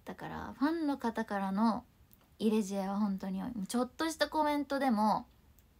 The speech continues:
なるほどってなることってめちゃめちゃあるし、だから、エゴサしたり掘ったりするんですよ。そこで学びがあるから。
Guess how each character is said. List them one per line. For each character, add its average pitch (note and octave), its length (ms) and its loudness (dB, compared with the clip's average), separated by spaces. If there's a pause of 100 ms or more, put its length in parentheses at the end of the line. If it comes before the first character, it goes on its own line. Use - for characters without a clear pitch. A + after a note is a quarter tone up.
(840)
な G#3 120 2
る A3 100 4
ほ G#3+ 120 4
ど G#3+ 80 2
っ A3 40 -2
て - 160 -10
な F#3 160 -4
る F#3 80 -6
こ - 140 -12
と - 60 -10
っ F#3+ 40 -8
て - 140 -14
め - 140 -6
ち F3+ 100 -12
ゃ - 20 -8
め F3+ 100 -10
ち - 100 -14
ゃ F3 60 -8
あ - 40 -8
る G#3 100 -8
し、 G#3+ 160 -8
だ D4+ 140 0
か D#4+ 160 0
ら、 D#4 400 2 (960)
エ A#3+ 180 2
ゴ D#4 140 4
サ C4 180 0
し B3 80 -10
た A#3+ 120 -2
り G3+ 100 -2
掘 A#3+ 100 4
っ A#3 80 -2
た G3+ 180 -4
り G3 260 -2 (400)
す - 180 0
る G#3 120 2
ん F#3 80 -2
で F#3 80 -6
す - 160 -12
よ。 G#3 140 -10 (280)
そ - 160 -2
こ G#3+ 120 -2
で G3 400 2 (1400)
学 G3+ 280 0
び F#3+ 140 -2
が F3+ 120 0
あ F3+ 80 0
る E3+ 100 -8
か - 120 -10
ら。 - 160 -12